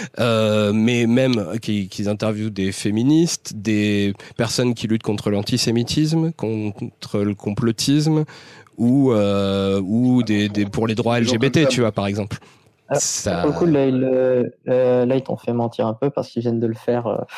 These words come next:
Speaker 1: <laughs>
Speaker 3: sur le féminisme, mais c'était un mec.
Speaker 1: Oui,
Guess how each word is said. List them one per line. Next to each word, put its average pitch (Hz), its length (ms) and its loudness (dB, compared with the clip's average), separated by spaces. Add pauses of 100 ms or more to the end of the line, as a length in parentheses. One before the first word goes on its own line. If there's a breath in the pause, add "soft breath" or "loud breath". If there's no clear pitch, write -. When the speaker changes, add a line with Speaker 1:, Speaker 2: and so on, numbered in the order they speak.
(120)
Speaker 1:
<laughs> - 1300 -6
Speaker 3:
sur - 160 -2
le 139 60 2
féminisme, 147 560 0
mais 139 300 2
c'était 135 280 -2
un 170 80 0
mec. 113 300 -4 (960)
Speaker 1:
Oui, 123 220 -2